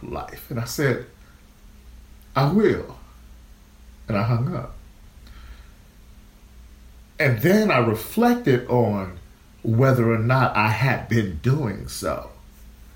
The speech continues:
How have I been living my life? And so if I had words of inspiration to share with anybody, it would be that.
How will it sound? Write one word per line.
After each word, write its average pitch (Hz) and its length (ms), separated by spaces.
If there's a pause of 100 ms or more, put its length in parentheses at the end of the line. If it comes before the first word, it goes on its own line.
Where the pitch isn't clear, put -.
(680)
How 180 320
have 175 480
I 101 140
been 104 360
living 107 300
my 98 140
life? 113 500 (800)
And 139 160
so 143 280
if - 160
I 240 140
had 160 400
words 143 460
of 131 420 (840)
inspiration 135 760
to 123 100
share 117 320
with 104 120
anybody, 110 680
it 185 160
would 180 140
be 175 160
that. 113 460